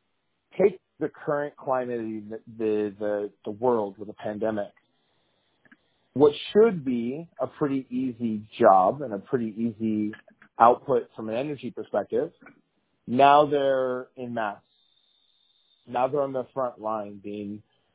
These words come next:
you know, constantly at risk of contracting covid. Now they're behind barriers. Now the people they interact with are far more stressed out and angry that they, they don't have toilet paper. So one of the things that I kind of realized is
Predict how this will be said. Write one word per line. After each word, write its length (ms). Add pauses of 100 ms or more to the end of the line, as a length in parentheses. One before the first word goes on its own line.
(280)
you 180
know, 200
constantly 520
at 100
risk 380
of 160 (160)
contracting 440
covid. 480 (400)
Now 220
they're 160
behind 760 (360)
barriers. 600 (640)
Now 260
the 80
people 280
they 180
interact 400
with 180
are 160
far 180
more 260
stressed 300
out 380
and 80
angry 440
that 140
they, 220 (160)
they 120
don't 240
have 200
toilet 320
paper. 460 (760)
So 320 (500)
one 220
of 100
the 100
things 340
that 80
I 80
kind 220
of 120
realized 480
is 80